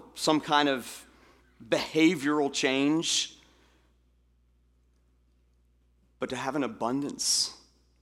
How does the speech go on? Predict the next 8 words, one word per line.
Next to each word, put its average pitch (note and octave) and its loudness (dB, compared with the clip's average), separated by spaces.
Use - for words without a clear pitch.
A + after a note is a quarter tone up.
and A2 -10
a G2 -8
newness A2+ -6
and A2+ -8
an G#2+ -6
active A2+ -12
spiritual - -12
life - -14